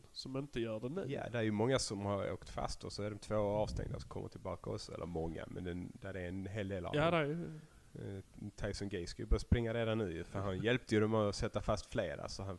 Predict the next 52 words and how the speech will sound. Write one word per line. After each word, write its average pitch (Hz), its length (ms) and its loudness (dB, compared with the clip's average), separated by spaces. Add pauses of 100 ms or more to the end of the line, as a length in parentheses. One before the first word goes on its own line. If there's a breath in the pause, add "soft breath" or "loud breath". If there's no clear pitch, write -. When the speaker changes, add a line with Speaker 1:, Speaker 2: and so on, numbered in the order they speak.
(120)
Speaker 2:
blev 107 100 2
ju 110 60 4
bara 117 120 8
avstängd 98 260 4
ett - 100 -4
Speaker 1:
Ja, 170 120 12
så 113 100 8
Speaker 2:
halvår. 180 100 10
Speaker 1:
det 175 60 10
var 180 80 12
ju 180 40 10
inte 175 160 6
alls 160 240 8
så. 127 480 2 (180)
<laughs> - 200 4
Speaker 2:
Nej, 123 360 8
precis. 117 400 4
Så 110 80 0
fick 113 180 2
han 131 120 8
liksom 104 200 0
bli 104 140 2
en 104 80 4
rejäl 101 280 4
straff - 380 0
och 104 60 -4
sådär. 98 240 2 (540 loud breath)
Men 113 180 6 (1160)
man 131 160 10
har 147 80 12
ju 151 80 12
visat, 156 540 6
om 143 80 4
du 151 80 4
tar, 139 440 8 (120)
om 139 60 4
vi 143 60 6
tar 127 160 10
steroider 92 520 2
då, 78 160 0
som 82 200 -4
är 80 40 -4
Speaker 1:
Mm. 82 100 -2
Speaker 2:
väl 78 140 -6
det 80 160 -6
som 76 140 -6
är 82 60 -4 (220)
uppbyggande, 87 580 8
vi 90 80 -14
snackar - 320 -16
styrketräning. - 800 -6 (420 soft breath)
Eh, - 60 -10